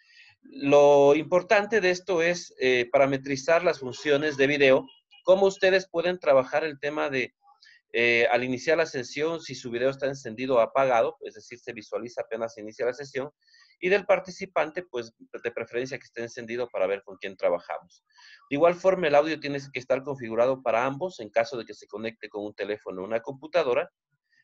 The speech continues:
Esta sesión va a estar grabada y vamos a subirla a la plataforma luego de, del San Pedro Pascual en YouTube. Y yo puedo habilitar algunas opciones de la reunión, es decir,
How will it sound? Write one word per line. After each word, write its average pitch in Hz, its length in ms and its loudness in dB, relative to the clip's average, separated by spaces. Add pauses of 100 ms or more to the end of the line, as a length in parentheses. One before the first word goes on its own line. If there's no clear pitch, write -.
(120)
Esta 139 280 -4
sesión 127 280 -8
va 123 60 0
a - 20 -4
estar 117 220 0
grabada 135 400 0
y 139 60 -8
vamos 113 260 -2
a 110 40 -10
subirla 110 420 -4
a 110 40 4
la 104 140 -2
plataforma 101 500 -6
luego 104 320 -2
de, 85 440 -8 (420)
del 98 200 -8
San 101 180 -6
Pedro 113 220 -4
Pascual 123 440 -2
en 120 120 -8
YouTube. 135 360 -8 (600)
Y 220 180 0
yo 220 160 4
puedo 196 380 2 (440)
habilitar 160 480 0
algunas 160 360 -2
opciones 143 420 -6
de 127 80 -6
la 113 140 0
reunión, 131 400 -4
es 110 80 -8
decir, 143 420 -8